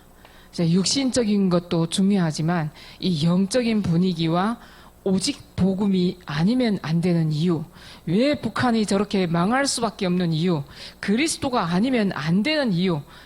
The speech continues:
이 이유를 우리가 선명하게 알려줄 수 있어야 됩니다. 그리고 우리가 계속 소통하는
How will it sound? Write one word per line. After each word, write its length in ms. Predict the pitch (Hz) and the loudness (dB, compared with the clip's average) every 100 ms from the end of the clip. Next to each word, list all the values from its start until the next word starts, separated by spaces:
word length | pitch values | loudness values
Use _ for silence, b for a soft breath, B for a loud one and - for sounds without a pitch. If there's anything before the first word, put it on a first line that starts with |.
| B | B
이 180 | 190 | -2
이유를 500 | 180 156 175 165 175 226 | -2 0 -2 -2 -2 -4
우리가 340 | 151 151 151 | -6 -6 -6
선명하게 920 | - 190 269 277 269 214 175 196 285 B B B | -8 -6 -4 -2 0 0 0 -2 -4 B B B
알려줄 480 | 135 160 185 180 165 | -4 0 0 0 -4
수 180 | 175 - | -4 -6
있어야 240 | 202 - 165 | -6 -2 -2
됩니다. 420 | 156 151 156 147 - B B B | -4 -6 -8 -12 -16 B B B
그리고 280 | 175 165 160 | 0 2 2
우리가 320 | 165 170 165 | 0 0 -2
계속 880 | - - - 147 151 - 233 214 156 | -4 -4 -4 -4 -4 -4 -2 -2 -2
소통하는 800 | - 262 - 254 202 180 226 | -4 -6 -4 -2 0 0 -2